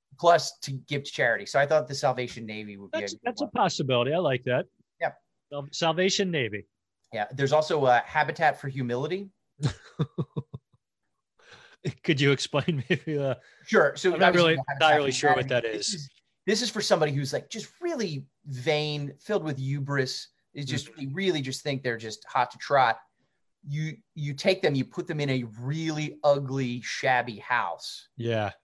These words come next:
Speaker 1: And then everybody sees, like, "Look at your ugly house." And then they become a lot more, uh, you know, it's humiliating for 'em, so they become a lot more humble.
Speaker 2: You knock 'em down a peg.
Speaker 1: Yep.
Speaker 2: And
Speaker 1: Yes.
Speaker 2: so the money you donate would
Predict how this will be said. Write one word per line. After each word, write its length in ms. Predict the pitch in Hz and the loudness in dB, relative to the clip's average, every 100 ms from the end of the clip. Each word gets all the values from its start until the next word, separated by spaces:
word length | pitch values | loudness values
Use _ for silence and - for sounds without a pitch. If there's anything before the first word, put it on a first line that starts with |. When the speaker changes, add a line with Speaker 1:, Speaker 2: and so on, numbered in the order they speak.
| _ _ _ | _ _ _
Speaker 1:
And 180 | 160 147 | 0 2
then 440 | 143 143 139 135 139 | 2 2 2 0 -2
everybody 340 | 165 151 147 135 | -2 0 -2 -2
sees, 260 | - 139 | -4 -6
like, 160 | 123 139 | -6 -6
"Look 160 | 240 233 | -8 -8
at 120 | 220 | -2
your 180 | 226 202 | 2 2
ugly 180 | 190 185 | 2 2
house." 280 | 190 143 | 4 2
And 160 | - 143 | -2 -2
then 80 | 135 | -2
they 80 | 127 | -2
become 300 | 131 131 120 | -2 -2 0
a 40 | |
lot 320 | 113 110 110 | 2 2 0
more, 360 | 123 107 101 95 _ _ _ _ 120 | -4 -2 -2 -4 _ _ _ _ -4
uh, 100 | 120 - _ | -4 -6 _
you 120 | 180 | -2
know, 80 | 156 | 2
it's 100 | 143 | 2
humiliating 560 | 196 208 214 139 120 113 | 2 2 4 2 0 -4
for 160 | 127 | -6
'em, 80 | 117 | -6
so 80 | 110 | -4
they 80 | 135 | -4
become 300 | 135 143 143 | -2 0 0
a 20 | |
lot 160 | 117 113 | 2 0
more 140 | 104 | -4
humble. 280 | 90 85 - _ _ | -6 -12 -16 _ _
Speaker 2:
You 80 | 160 | 0
knock 280 | 165 175 185 | 4 4 4
'em 100 | 156 | 4
down 220 | 139 131 | 4 4
a 40 | |
peg. 380 | 135 151 143 151 - _ - | 2 2 2 -2 -14 _ -2
Speaker 1:
Yep. 140 | 160 - _ _ _ _ - | -2 -2 _ _ _ _ -2
Speaker 2:
And 80 | 143 | 0
Speaker 1:
Yes. 80 | |
Speaker 2:
so 80 | 135 | 2
the 140 | 147 151 | 0 0
money 240 | 180 180 | 2 2
you 180 | 185 165 | 2 2
donate 640 | 135 156 151 147 139 139 127 | 4 4 4 4 2 0 0
would 200 | 131 | 0